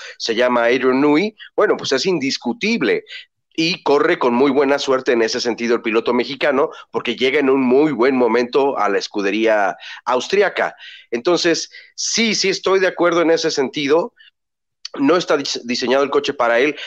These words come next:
Los estilos de manejo son muy distintos. Checo Pérez prefiere el subviraje y Max Verstappen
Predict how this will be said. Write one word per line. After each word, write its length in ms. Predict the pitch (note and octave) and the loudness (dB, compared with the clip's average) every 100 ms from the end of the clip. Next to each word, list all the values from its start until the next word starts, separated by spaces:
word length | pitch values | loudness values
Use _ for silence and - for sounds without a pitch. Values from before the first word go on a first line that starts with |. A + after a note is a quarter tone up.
| - | -12
Los 280 | - B2+ C3+ | -4 -2 0
estilos 400 | D3 - G3+ G3+ | -2 -2 0 2
de 80 | F3 | 2
manejo 420 | C#3+ C3+ C#3+ - | 2 2 0 0
son 260 | D3 D#3 D3 | -2 0 2
muy 280 | C3+ F3 G#3 | 2 2 2
distintos. 720 | E3+ - D#3 C#3+ C#3+ D#3+ - - - _ | -2 -6 -2 -2 0 -2 -4 -14 -20 _
Checo 340 | - E3+ F3+ - | -4 -2 -2 0
Pérez 300 | D3+ D#3+ D3+ | 2 2 0
prefiere 540 | C3 A#2+ C#3+ D3 D#3 | -2 -2 0 2 2
el 160 | C3 A#2 | 2 0
subviraje 1080 | - B2+ G#2 F2+ A2 G#2 A#2+ A#2 C#3 D3+ - - - | -2 -4 -6 -8 -6 -2 -4 -2 -2 -2 -4 -18 -10
y 280 | B2 C3+ D#3+ | -4 -2 -2
Max 280 | B2 B2+ - | -2 -4 -2
Verstappen 720 | C#3 C3 C3 B2+ C#3 C3 B2 | -4 -2 -4 0 0 -2 -6